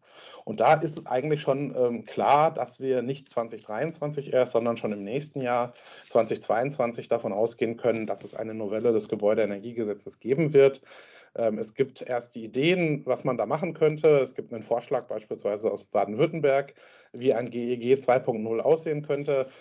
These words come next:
Aber das wird jetzt sicherlich auch, äh, aktuell gerade Bestandteil der Koalitionsverhandlungen sein, wie das Gebäudeenergiegesetz dann im nächsten Jahr, ich hoffe, relativ schnell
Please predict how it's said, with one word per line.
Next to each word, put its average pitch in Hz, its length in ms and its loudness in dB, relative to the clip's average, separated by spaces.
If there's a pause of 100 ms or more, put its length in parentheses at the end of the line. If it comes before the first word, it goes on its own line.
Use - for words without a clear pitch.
(120)
Aber 123 200 2
das 131 180 2
wird 143 140 6
jetzt 120 160 0
sicherlich 131 400 0
auch, 123 320 -8
äh, 120 180 -8
aktuell 123 500 0
gerade 123 340 0
Bestandteil 127 600 -4
der 117 80 -4
Koalitionsverhandlungen 120 1000 -2
sein, 123 400 -2 (280)
wie 127 100 -10
das 127 160 0
Gebäudeenergiegesetz 113 1000 0
dann 104 160 -4
im 104 100 -8
nächsten 107 380 -6
Jahr, 101 200 0
ich - 120 -12
hoffe, 117 240 -2
relativ 101 400 -6
schnell 101 400 -10